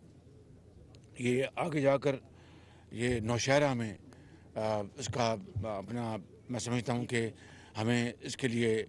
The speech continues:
पूरी, अ, अ, अलर्टनेस दिखानी होगी और अल्लाह से दुआ करनी होगी कि ये रेला जो है आगे बढ़ेगा और हमारा जो इरिगेशन सिस्टम है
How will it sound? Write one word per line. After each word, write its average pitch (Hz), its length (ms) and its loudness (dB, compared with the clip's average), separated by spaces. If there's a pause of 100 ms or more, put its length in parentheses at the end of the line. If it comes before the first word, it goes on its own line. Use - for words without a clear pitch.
(440)
पूरी, 123 600 -2
अ, - 40 -10 (120)
अ, 107 1040 -6 (540)
अलर्टनेस 143 460 2
दिखानी 127 420 0
होगी 120 420 -4 (380)
और 117 140 -2
अल्लाह 131 220 4
से 123 140 2
दुआ 117 200 4
करनी 127 320 -2
होगी 113 400 -4 (300)
कि 127 60 -2
ये 110 180 0
रेला 117 240 4
जो 117 180 0
है 117 180 -4
आगे 120 240 -4
बढ़ेगा 117 480 -2 (420)
और 113 100 0
हमारा 120 360 2
जो 113 340 -2 (480)
इरिगेशन 127 440 2
सिस्टम 135 340 -4
है 117 260 -2